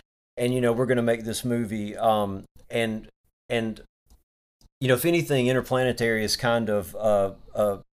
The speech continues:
a, a, a result of, of my hubris. Um, the first movie, uh, was, we didn't know if we could make a feature film when we made our first movie, you know, and so,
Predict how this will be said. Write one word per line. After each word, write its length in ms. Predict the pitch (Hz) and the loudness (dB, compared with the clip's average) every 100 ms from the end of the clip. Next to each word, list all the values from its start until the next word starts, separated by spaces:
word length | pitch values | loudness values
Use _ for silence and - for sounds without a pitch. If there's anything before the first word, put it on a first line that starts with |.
| _ - - - | _ -20 -20 -14
a, 60 | |
a, 580 | 113 110 107 113 110 110 - | -10 -6 -4 -2 -2 -4 -2
a 60 | 117 | -4
result 460 | 110 101 127 123 | -2 2 2 2
of, 200 | 120 104 - - _ - | -2 -4 -6 -20 _ -4
of 160 | 113 117 | -2 2
my 160 | 113 | 2
hubris. 640 | 98 131 110 107 101 - - | 2 -2 -2 -2 0 -2 -2
Um, 460 | 107 110 104 101 - | 2 2 2 -4 -8
the 140 | 110 | -10
first 420 | - 131 135 - | 2 4 4 0
movie, 580 | 120 113 101 107 104 104 - | -4 -2 -4 -6 -6 -8 -2
uh, 300 | 110 104 104 - _ | 2 2 2 -6 _
was, 260 | 117 101 - _ _ _ _ | -6 -6 -8 _ _ _ _
we 120 | 160 | 4
didn't 140 | 208 180 | 6 8
know 100 | 147 | 6
if 80 | 127 | 4
we 60 | |
could 160 | 120 107 | -2 0
make 240 | 113 117 | 2 2
a 80 | 107 | 0
feature 380 | - 101 - 104 | -8 -10 -10 -14
film 280 | - 104 98 | -12 -10 -8
when 100 | 104 | -6
we 40 | |
made 180 | 101 98 | -4 -2
our 80 | 98 | -4
first 320 | 104 98 - | -6 -8 -8
movie, 300 | 104 101 101 | -10 -8 -10
you 140 | 98 | -10
know, 340 | 95 95 101 101 | -6 -6 -6 -6
and 380 | 107 104 101 | -4 -2 -2
so, 520 | 95 - 110 107 98 | -4 0 2 0 -4